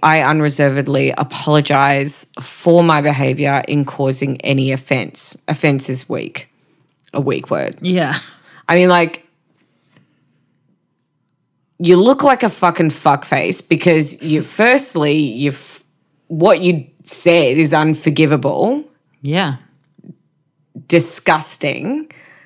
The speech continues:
Speaker 1: But you're right, like, it has no place in this society. Well done.
Speaker 2: <laughs>
Speaker 1: Um, I'll give you that one.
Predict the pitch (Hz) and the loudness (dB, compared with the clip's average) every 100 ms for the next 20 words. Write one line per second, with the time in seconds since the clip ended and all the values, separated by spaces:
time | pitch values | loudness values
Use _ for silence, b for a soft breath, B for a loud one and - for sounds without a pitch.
0 | b _ 175 160 - _ _ _ _ _ | b _ -2 -2 -4 _ _ _ _ _
1 | _ _ - 180 170 175 143 123 165 151 | _ _ 2 4 6 4 4 2 0 2
2 | 165 160 151 156 139 147 139 - 139 - | 0 0 0 0 0 -2 -4 -4 -6 -6
3 | - 139 143 143 - 226 254 _ 143 151 | -4 -2 0 0 0 -2 -6 _ 2 2
4 | 143 180 254 - B B B B 214 156 | 0 0 -4 -8 B B B B 0 2
5 | 147 147 139 - 143 147 147 139 - 202 | 4 2 0 -4 -4 0 2 2 2 0
6 | 240 | -2